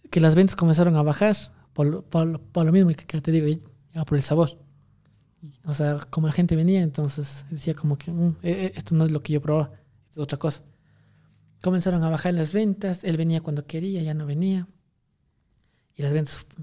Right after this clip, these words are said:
ya fueron bajando. Y entonces ya, entonces ya el tercer mes ya no fue lo mismo de cobrar, pues. O sea, los primeros meses fue como que tú, "Toma tú bastante plata y toma tú bastante plata". Y al tercer mes que fue como, "Toma tu poquita plata, toma tu poquita plata".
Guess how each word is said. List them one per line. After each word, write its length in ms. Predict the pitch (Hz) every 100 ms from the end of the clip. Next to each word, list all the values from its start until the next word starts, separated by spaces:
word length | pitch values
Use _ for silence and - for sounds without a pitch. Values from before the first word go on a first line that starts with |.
| 143 _
ya 160 | 170
fueron 200 | 156 185 175
bajando. 300 | 165 240 - - _ _ _ _ _ _ _ _ _
Y 300 | 170 151 165
entonces 400 | 156 139 147 160
ya, 320 | 147 165 170 165
entonces 380 | 160 156 151 151
ya 80 | 160
el 80 | 160
tercer 260 | 151 170
mes 160 | 175 160
ya 120 | 156
no 120 | 147
fue 140 | 143 147
lo 100 | 147
mismo 300 | 156 151 143
de 80 |
cobrar, 340 | - 147 170 175
pues. 180 | - - _ _ _ _ _ _ _ _ _
O 60 | 151
sea, 120 | 165
los 80 | 156
primeros 280 | 165 170 170
meses 220 | 180 -
fue 140 | 160 151
como 220 | 151 151
que 140 | 147
tú, 140 | - - -
"Toma 340 | 165 196 185
tú 80 | 165
bastante 360 | 156 175 175 170
plata 260 | 180 180
y 40 | 151
toma 220 | 165 160
tú 120 | 151
bastante 260 | 139 143 139
plata". 260 | 143 - -
Y 80 | 156
al 80 |
tercer 220 | 151 - 165
mes 220 | 156 -
que 120 | 160
fue 140 | 160 160
como, 240 | 156 156
"Toma 240 | - 170 165
tu 100 | 165
poquita 320 | 165 - 165
plata, 160 | 165 -
toma 180 | 156
tu 100 | 147
poquita 300 | 151 143 -
plata". 220 | 151 147